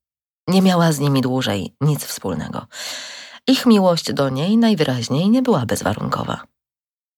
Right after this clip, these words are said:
Minął rok, od kiedy odesłano ją do domu z Afganistanu.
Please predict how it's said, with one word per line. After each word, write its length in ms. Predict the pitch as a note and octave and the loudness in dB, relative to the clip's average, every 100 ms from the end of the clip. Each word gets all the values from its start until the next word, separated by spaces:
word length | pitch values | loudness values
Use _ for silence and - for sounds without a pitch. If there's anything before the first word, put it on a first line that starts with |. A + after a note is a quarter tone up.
| _ _ _ - | _ _ _ 4
Minął 260 | A#3+ A3+ | 6 6
rok, 280 | G3 E3+ - | 4 -2 -4
od 100 | D3+ | -6
kiedy 260 | - C#3 C#3+ | -4 0 0
odesłano 520 | C3 C3 - C3+ C3 | 2 0 -2 -4 -2
ją 220 | B2+ A#2+ | -2 -2
do 120 | A2+ | -2
domu 280 | A2 A#2+ A#2 | -4 -4 -6
z 80 | A#2 | -6
Afganistanu. 680 | A#2 A#2+ F#2 G#2 - - - | -8 -8 -8 -8 -10 -10 -10